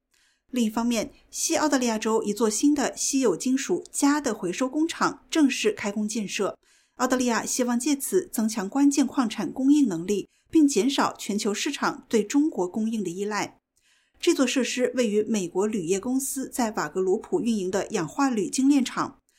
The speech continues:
预计建成后最终可提供全球约百分之十的镓供应。镓广泛用于半导体、电信和国防技术，而目前全球约百分之九十八的供应来自中国。西澳州长罗杰库克表示，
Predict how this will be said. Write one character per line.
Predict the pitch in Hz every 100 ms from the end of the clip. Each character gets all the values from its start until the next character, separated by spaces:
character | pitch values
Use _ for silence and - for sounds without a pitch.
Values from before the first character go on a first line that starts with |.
| _ _
预 | 262 226
计 | 233
建 | 240 220
成 | 220
后 | 185 277 -
最 | - 240
终 | 208 277 277
可 | -
提 | - 202
供 | 226 269
全 | 277 196
球 | 240 - 185
约 | 196 269
百 | 277 165
分 | 156 240
之 | 285
十 | 277 - 165 180
的 | 262 302
镓 | - 226 220
供 | 226 226
应。 | 240 214 - _ _ _ _ _
镓 | - 294 302
广 | - 208 160
泛 | 294 285
用 | 247 214
于 | 185
半 | 190 302 247
导 | 175
体、 | 214 190 - - -
电 | 302 240
信 | - 302
和 | - 202
国 | 190 175
防 | 226 202
技 | 180 202
术， | - 185 - -
而 | 220
目 | 233 240
前 | 226 190 359
全 | - - 214
球 | 233
约 | 226 262
百 | 262 165
分 | 220
之 | 269
九 | 262
十 | 165 -
八 | 247
的 | 277
供 | - 214
应 | 220 214 -
来 | 190 175
自 | 202
中 | - 262
国。 | 277 165 160 - _ _ _ _ -
西 | - 262
澳 | 262
州 | 233 233
长 | 208 170
罗 | 196
杰 | 202 214
库 | 269
克 | 247 294
表 | 247 185
示， | - 208 -